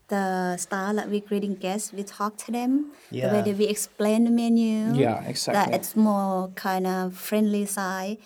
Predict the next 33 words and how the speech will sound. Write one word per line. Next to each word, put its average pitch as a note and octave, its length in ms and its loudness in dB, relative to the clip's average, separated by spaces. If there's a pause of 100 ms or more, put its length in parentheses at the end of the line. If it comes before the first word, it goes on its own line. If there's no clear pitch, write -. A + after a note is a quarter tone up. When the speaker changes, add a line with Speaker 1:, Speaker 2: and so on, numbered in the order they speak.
(220)
Speaker 1:
When B3+ 260 8
people, C#4 520 0
when B3 200 2
the C4 80 2
guests B3+ 420 -4
arrive G#3 580 0
at G3 200 -4
the G3 60 -4
villa, F#3+ 520 0 (380)
they A3 140 6
Speaker 3:
Yes. G3+ 80 4
Speaker 1:
were G3+ 80 2 (140)
like, E3 200 -2 (120)
"Okay, G3 340 0
this F#3+ 180 -2
has G3 120 -4
come A#3+ 320 0
from G3 460 -2 (260)
a F#3+ 80 -2
really G3 260 2
big F#3+ 240 -2
name," F3+ 220 2
so E3 320 -4
they G3 100 4
would F#3 220 -2
dress E3+ 220 -2
properly, F3+ 760 -4 (640)
behave G#3 200 4
Speaker 2:
Yes, G3 180 0
Speaker 1:
very G3+ 240 2
Speaker 2:
true. F#3+ 140 -2
Speaker 1:
nicely F#3+ 460 0
and F3+ 360 0